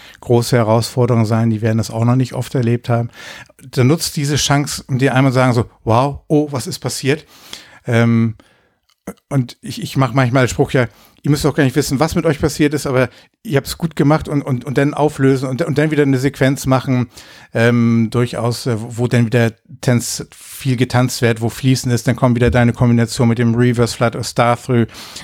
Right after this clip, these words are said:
Reverse Flutter Wheel und wo es dann wieder läuft und tanzt und dann, dann kommt auch so eine, eine gute Atmosphäre, ähm,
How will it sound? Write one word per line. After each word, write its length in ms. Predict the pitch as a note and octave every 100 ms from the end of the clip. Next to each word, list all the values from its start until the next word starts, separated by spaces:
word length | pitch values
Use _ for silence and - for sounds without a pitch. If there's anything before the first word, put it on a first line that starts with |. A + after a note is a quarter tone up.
| - -
Reverse 380 | B2 A#2+ B2 -
Flutter 280 | A#2 A#2+
Wheel 200 | A2+ A#2
und 240 | A2+ A2+ G#2+
wo 120 | A#2+
es 140 | A2+
dann 240 | - A#2 A2
wieder 260 | A2 G#2+ - - - - - -
läuft 600 | A#2+ A2+ A#2+ B2 - B2+
und 140 | A2+
tanzt 380 | A#2 A#2+ - -
und 160 | A2+
dann, 260 | A#2 A2+ A2+
dann 180 | A#2 A#2
kommt 200 | C3 C#3
auch 100 | A#2+
so 140 | -
eine, 180 | A2+ A2+ - - - - -
eine 160 | A2+
gute 240 | - B2+ B2
Atmosphäre, 760 | A#2 A2 B2 A2 A2 A2+ G#2 - _ - _ _ _ _ _
ähm, 520 | - G2+ G#2 G#2 G#2